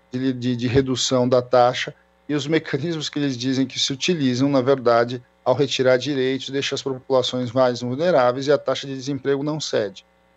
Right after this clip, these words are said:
Ou seja, é um discurso falso, mas é um discurso que, de certo modo, ele vai funcionando pra justificar a não ação do governo em relação a, a uma política ativa de geração de emprego.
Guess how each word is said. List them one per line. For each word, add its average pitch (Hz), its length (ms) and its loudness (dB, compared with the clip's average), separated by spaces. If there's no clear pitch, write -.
Ou 147 140 0
seja, 131 320 -2
é 131 40 2
um 135 40 -2
discurso 127 420 -10
falso, 151 680 2
mas 135 240 2
é - 20 2
um 143 80 2
discurso 139 580 -6
que, 160 140 -8
de 147 60 -10
certo 143 360 2
modo, 135 480 2
ele 139 160 -4
vai 147 180 4
funcionando 151 960 -2
pra 131 200 2
justificar 131 760 -2
a - 20 4
não 127 240 -2
ação 127 300 -4
do 131 100 -6
governo 131 600 0
em 139 40 -2
relação 131 720 2
a, 127 500 2
a 123 40 4
uma 127 160 0
política 123 580 -2
ativa 127 380 -4
de 127 80 -14
geração 135 440 -2
de 131 100 -6
emprego. 131 460 -4